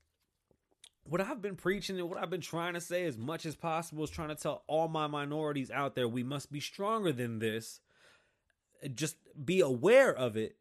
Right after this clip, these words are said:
But being aware doesn't mean that we're ignorant to it. No, no, no. We're aware of what you're doing, but we're gonna ignore your fucking stupidity.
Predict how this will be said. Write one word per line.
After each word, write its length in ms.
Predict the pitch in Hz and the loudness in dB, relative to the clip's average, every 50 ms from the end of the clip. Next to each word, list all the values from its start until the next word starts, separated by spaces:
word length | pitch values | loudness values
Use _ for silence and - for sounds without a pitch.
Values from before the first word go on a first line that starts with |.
| _ - | _ -6
But 180 | - 143 139 135 | -4 -4 0 2
being 300 | 196 220 226 220 202 180 | 2 2 2 2 0 0
aware 340 | 156 156 196 220 226 220 | 2 2 2 2 2 2
doesn't 340 | 190 185 160 143 156 143 139 | 2 2 2 0 -2 -2 -2
mean 320 | 151 180 196 208 196 180 156 | -2 -2 -2 -2 -2 0 0
that 120 | 143 131 | 0 -2
we're 160 | 123 120 - - | -2 -4 -2 2
ignorant 480 | - 220 240 190 170 143 120 107 95 95 | 2 2 2 2 0 0 -2 -2 -6 -8
to 160 | - 123 110 | -6 -6 -6
it. 80 | 92 104 | -4 -2
No, 160 | 160 180 175 | -2 -2 0
no, 80 | 180 175 | 0 0
no. 120 | 165 127 | -2 -2
We're 240 | 110 131 185 220 226 | 0 2 2 2 2
aware 400 | 214 170 151 190 226 247 247 220 | 2 2 2 4 4 6 4 4
of 80 | 190 | 4
what 200 | 185 190 - - | 2 0 0 -2
you're 80 | 156 135 | -4 -4
doing, 460 | 113 110 175 196 190 170 156 147 135 | 0 0 2 2 2 2 0 0 -2
but 120 | 120 139 143 | -2 -4 -2
we're 220 | 147 170 170 160 | -2 -2 -2 -2
gonna 240 | 156 160 156 156 143 | -2 -2 -2 -2 -2
ignore 560 | 117 147 151 135 131 123 139 185 196 202 190 | -2 -2 -4 -4 -4 -2 0 2 2 4 4
your 180 | 175 165 160 156 | 2 2 0 -2
fucking 380 | - - 180 170 165 - 151 135 | -2 -2 -2 -2 -2 -2 -6 -6
stupidity. 800 | - - - 127 113 - - - 175 165 151 113 101 82 82 | -6 -6 -6 -6 -8 -6 -6 -4 -4 -2 -2 -4 -6 -8 -14